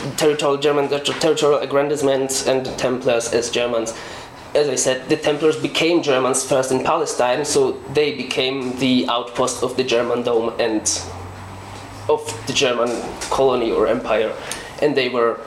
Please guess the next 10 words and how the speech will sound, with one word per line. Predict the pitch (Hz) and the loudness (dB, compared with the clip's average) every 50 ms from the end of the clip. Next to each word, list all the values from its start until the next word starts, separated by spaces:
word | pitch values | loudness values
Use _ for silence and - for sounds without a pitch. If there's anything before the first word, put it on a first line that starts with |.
| - - - - - - | -16 -16 -16 -16 -8 -4
seen | - - - 165 147 139 127 - | -4 -2 -2 0 0 0 2 2
as | 120 127 120 | 0 -2 -2
a | 120 113 | -2 0
German | 98 107 110 107 107 107 104 | 0 2 2 2 0 0 0
colony. | - - - 87 87 82 - - - - - | 0 -2 0 -2 -2 -4 -4 -6 -6 -6 -4
So | - - 135 131 - - - - | 0 2 2 2 2 0 -4 -4
actually, | - 156 - - - 147 135 131 131 127 - - - - - - - - - - - - - | -4 -2 -2 -2 -2 0 2 2 0 0 -4 -10 -12 -12 -14 -14 -16 -16 -18 -18 -16 -6 -2
sometime | - - 185 170 160 147 156 143 143 143 107 | 0 2 2 2 0 0 0 0 0 0 0
in | 135 143 135 | -2 0 0
the, | 139 131 131 131 113 101 | 0 0 2 0 -2 -4